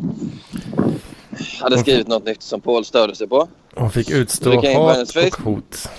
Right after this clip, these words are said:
Speaker 1: Ja, det får man säga. Så gick han in och skrev, eh, något i stil med, "Din jävla sopa", bla bla. Och då, eh, tog hon en skärmdump på det. Och så kollade hon upp Paul på merinfo punkt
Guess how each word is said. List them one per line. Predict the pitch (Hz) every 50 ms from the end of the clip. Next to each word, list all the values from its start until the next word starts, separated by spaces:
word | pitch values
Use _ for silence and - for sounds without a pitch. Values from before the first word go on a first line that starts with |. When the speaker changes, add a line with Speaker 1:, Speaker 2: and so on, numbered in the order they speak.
| - - - - - - - - - - - - - - - - - - - _ _ _ _ _ _ _ _ -
Speaker 1:
Ja, | 113 117 135 156 165 156
det | 156 160 160 156 147
får | - 143
man | 123 113
säga. | 110 98 - - - - - -
Så | 156
gick | 151 151 147
han | 165 160
in | 156 147 143
och | 139
skrev, | - - 135 123 120 117 113 113 110
eh, | 113 117 113 107 107
något | 117 113 110 - 117
i |
stil | 107 - - 110 110 107 101 98
med, | 110 104 101 104 104 - - - - - _ _ _ _ - - - - - - - 110
"Din | 110 110 110 104 107
jävla | 107 104 104 104 98 95 95
sopa", | 95 - 113 101 - - 98 92
bla | 90 90 82 85
bla. | 82 76 - - - - - - 95 - - - - - - - - - - - - -
Och | - 113 110
då, | 104 139 147 151 151
eh, | 151 - - 135 131 117 123 113
tog | - 160 156 147
hon | 139 131
en | 127
skärmdump | - 185 165 156 147 147 170 196 202 -
på | 170
det. | 135 104 120 151 - - - - - - - - - - _
Och | - 123
så | 123
kollade | 123 - 151 139 143 147
hon | 147 156
upp | 165 - - - - -
Paul | 139 123 110 110
på | 107 - - 117 120 107
merinfo | 110 120 123 127 127 127 120 123 127 120 113 113 160 - - 117 110
punkt | - 120 113 107 123